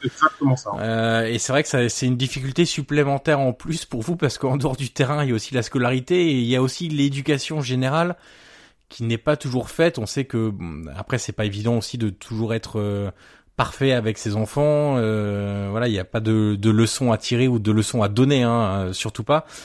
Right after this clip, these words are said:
Speaker 2: Mais, euh, vous avez un rôle qui est, euh, capital, euh, dans l'éducation des, des élèves.
Speaker 1: C'est un rôle obligatoire. C'est-à-dire que, euh, nous sommes avant tout des éducateurs, je le répète. Et avant même de parler de compétition ou de parler de résultats,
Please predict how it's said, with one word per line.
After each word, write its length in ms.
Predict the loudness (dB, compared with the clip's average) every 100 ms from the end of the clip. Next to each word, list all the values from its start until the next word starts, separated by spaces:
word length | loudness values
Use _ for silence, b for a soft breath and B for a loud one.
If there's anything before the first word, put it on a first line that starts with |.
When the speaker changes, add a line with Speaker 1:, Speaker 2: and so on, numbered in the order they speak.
| B -4
Speaker 2:
Mais, 320 | 2 4 6
euh, 220 | 6 4
vous 180 | 2 0
avez 160 | 2
un 140 | 4 4
rôle 320 | 4 4 4
qui 360 | -2 -4 0 2
est, 40 |
euh, 100 | 0
capital, 720 | -2 -4 -2 -2 2 2 2 b b b b -12
euh, 80 |
dans 260 | -8 0 2
l'éducation 600 | 2 0 0 -2 0 -6
des, 220 | 0 0
des 220 | 2 2 2
élèves. 220 | 2 -2 -10 _ _
Speaker 1:
C'est 160 | -2 6
un 100 | 8
rôle 260 | 8 8 8
obligatoire. 560 | 6 4 2 2 -4 _ _
C'est-à-dire 420 | -2 0 2 0
que, 60 | 4
euh, 320 | 6 6 4 2 -6 _ _ _ _
nous 120 | 8
sommes 320 | 8 8 6 4
avant 220 | 4 2
tout 160 | 0
des 180 | -2 0
éducateurs, 540 | -2 -2 -2 0 -2 -2
je 80 |
le 80 | -4
répète. 320 | -4 0 0 0 _ _ _
Et 460 | -2 2 4 4 4 4
avant 220 | 6 8 8
même 200 | 10 8
de 80 |
parler 280 | 8 8 8
de 120 | 6
compétition 920 | 4 2 2 0 0 6 10 10 10 10
ou 260 | 8 6 0
de 60 |
parler 260 | 2 2 0
de 80 | 2
résultats, 560 | 4 4 4 4 4